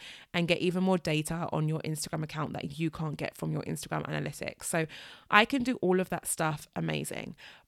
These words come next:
But I have limitations when it comes to things like if you've got a website that, that's attached to your Instagram page, if you have other social channels that you're linking to from your Instagram page,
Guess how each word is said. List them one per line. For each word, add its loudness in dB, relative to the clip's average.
But 4
I 6
have 2
limitations 2
when 0
it -6
comes 0
to -2
things -2
like -2
if -4
you've 0
got -2
a 4
website 0
that, -2
that's -2
attached -4
to -2
your 2
Instagram 0
page, -4
if -4
you 0
have 0
other 4
social 2
channels 0
that -4
you're 4
linking 0
to -2
from -4
your -2
Instagram -4
page, -6